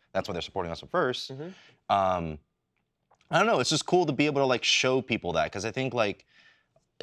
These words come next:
Speaker 1: YouTube, like, content creation just a-, as, as a whole in the last few years has really exploded. Um, but you don't really ever get to see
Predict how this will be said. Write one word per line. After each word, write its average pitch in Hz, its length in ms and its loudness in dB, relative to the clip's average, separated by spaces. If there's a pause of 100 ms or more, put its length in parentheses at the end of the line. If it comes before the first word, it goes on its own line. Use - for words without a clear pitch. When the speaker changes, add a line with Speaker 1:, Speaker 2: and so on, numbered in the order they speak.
(240)
Speaker 1:
YouTube, 123 560 0
like, 117 140 2
content 151 320 -2
creation 110 280 -2
just 92 180 -4
a-, 98 180 -6
as, 85 200 -6 (160)
as 90 100 -6
a 85 40 -4
whole 101 360 -2
in 85 60 -10
the 85 60 -6
last 82 300 0
few 85 160 -6
years 80 420 -4
has 80 280 -8 (340)
really 101 340 2
exploded. 82 760 -6 (360)
Um, 85 460 0 (320)
but 87 420 0 (180)
you 113 120 0
don't 147 120 0
really 139 360 -2 (340)
ever 113 200 0
get 113 180 -4
to 101 80 -4
see 120 300 2